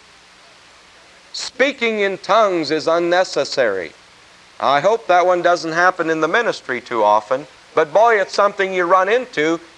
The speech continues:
and then you need the scriptures. Remember, one of the fronts that Satan has is other people. And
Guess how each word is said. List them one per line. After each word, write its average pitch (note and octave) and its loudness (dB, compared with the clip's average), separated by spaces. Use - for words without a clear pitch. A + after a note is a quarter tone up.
and F3+ 0
then A#3+ 0
you B3 -4
need G#3 -6
the F3+ 0
scriptures. F#3 -4
Remember, F3+ 0
one A3 2
of G3 -2
the E3 -2
fronts - -4
that C3+ -2
Satan E3+ -4
has E3+ 0
is D3+ -6
other F3 0
people. B3 -4
And F#3 0